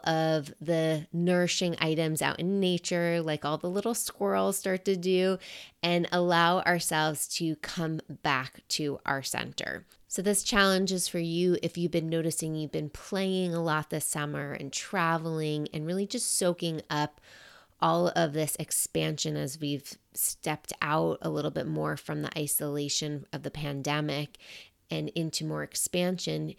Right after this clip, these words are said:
And you're looking for some support to reground, to get more organized, to feel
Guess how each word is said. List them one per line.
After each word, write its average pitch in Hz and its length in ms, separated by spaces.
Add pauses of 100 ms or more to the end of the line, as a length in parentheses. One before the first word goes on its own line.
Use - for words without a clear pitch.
(200)
And 175 140
you're 208 140
looking 190 360
for 165 540 (280)
some 185 340
support 226 540
to 202 140
reground, 165 800 (100)
to 165 300
get - 200
more 175 320
organized, 156 800
to 160 80
feel 165 340